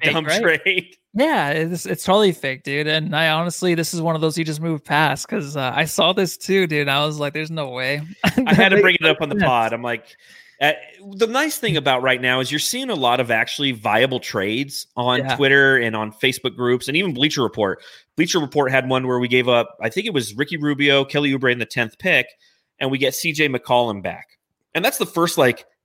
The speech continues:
Speaker 1: decent trade that Bleacher Report's put forth in a long time. Um, so you're actually seeing some viable ones,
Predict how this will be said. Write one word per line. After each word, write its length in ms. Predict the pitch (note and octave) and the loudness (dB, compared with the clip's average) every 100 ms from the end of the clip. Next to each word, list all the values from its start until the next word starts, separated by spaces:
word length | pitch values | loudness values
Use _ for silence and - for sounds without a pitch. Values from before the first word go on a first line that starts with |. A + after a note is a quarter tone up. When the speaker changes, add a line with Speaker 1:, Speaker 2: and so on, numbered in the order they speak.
| _ | _
Speaker 1:
decent 340 | A2+ C#3 D3 A#2+ | 0 0 0 -2
trade 280 | B2+ B2+ | 0 0
that 180 | B2 F#2+ | 0 -4
Bleacher 260 | A2+ B2 C3+ | -4 -4 -4
Report's 340 | B2 C3 B2+ | 0 0 0
put 240 | - B2 - | -2 -4 0
forth 280 | A#2 B2+ - | 0 0 -2
in 100 | A#2 | -6
a 60 | A2 | -2
long 300 | G2+ A2 A#2 | 0 0 0
time. 420 | - A2 B2+ D3 - _ _ _ - | -4 -2 -2 -4 -10 _ _ _ -6
Um, 120 | B2 | -2
so 100 | D3 | 0
you're 140 | C#3+ | 2
actually 180 | F3+ F3 | 2 0
seeing 220 | D3 D#3+ | -2 -2
some 200 | D#3 B2 | -4 -8
viable 460 | G2+ G#2+ B2 D3 E3 | -2 2 2 2 0
ones, 400 | E3+ F#3 G3+ - | -2 -2 -8 -12